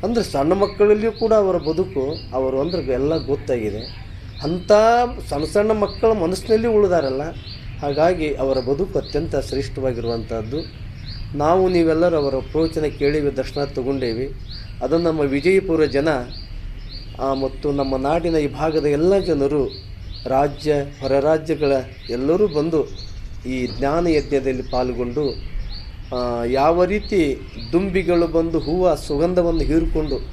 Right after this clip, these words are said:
ಆನಂದ ಪಡ್ತಾವಲ್ಲ, ಹಾಗೆ ಎಲ್ಲ ಜನರು ಬಂದು ಆ ಕಾರ್ಯಕ್ರಮದ ವಿಚಾರಧಾರೆಯನ್ನು ತಗೊಂಡು ಅವರ ಬದುಕಿನಲ್ಲಿ ಅಳವಡಿಸಿಕೊಂಡು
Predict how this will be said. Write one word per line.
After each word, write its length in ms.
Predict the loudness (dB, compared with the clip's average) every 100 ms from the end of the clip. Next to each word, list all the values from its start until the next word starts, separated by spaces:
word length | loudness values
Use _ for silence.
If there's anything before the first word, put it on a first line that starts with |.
| -10 -4
ಆನಂದ 320 | 0 2 2
ಪಡ್ತಾವಲ್ಲ, 580 | 0 0 -2 0 0 0 -2 -4 -6 -6 0
ಹಾಗೆ 260 | 2 2
ಎಲ್ಲ 320 | 2 4 4
ಜನರು 340 | 4 2 0 0
ಬಂದು 400 | 0 0 0 -2 -8 -8 -4
ಆ 60 | -4
ಕಾರ್ಯಕ್ರಮದ 680 | 0 2 2 0 -2 -2
ವಿಚಾರಧಾರೆಯನ್ನು 880 | -2 0 2 4 4 2 2 0 -2
ತಗೊಂಡು 600 | -4 -4 -2 -2 -4 -8 -10 -8 0
ಅವರ 180 | 2 2
ಬದುಕಿನಲ್ಲಿ 680 | 2 2 2 2 2 2 2
ಅಳವಡಿಸಿಕೊಂಡು 840 | 4 2 0 -4 -4 -2 0 0